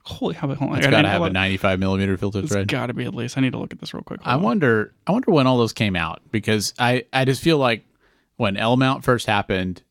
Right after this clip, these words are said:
Speaker 2: it, it seemed like there were only three lenses for it, and that seemed like a big downside to L mount. And then,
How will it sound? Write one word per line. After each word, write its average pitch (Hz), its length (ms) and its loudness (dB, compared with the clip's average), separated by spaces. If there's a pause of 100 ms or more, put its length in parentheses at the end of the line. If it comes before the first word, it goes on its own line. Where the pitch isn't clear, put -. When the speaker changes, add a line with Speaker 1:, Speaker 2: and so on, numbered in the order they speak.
Speaker 2:
it, 104 160 -2 (100)
it 101 220 -2
seemed 131 260 2
like 117 160 0
there 113 160 2
were 107 100 2
only 101 180 -2
three 113 280 0
lenses 98 400 -2
for 95 240 0
it, 90 240 -2
and 101 160 -2
that 95 260 0
seemed 110 220 0
like 101 140 -2
a 92 80 -2
big 95 320 0
downside 90 640 -2
to 87 80 -6
L 87 180 0
mount. 87 260 -2 (420)
And 104 140 0
then, 104 360 2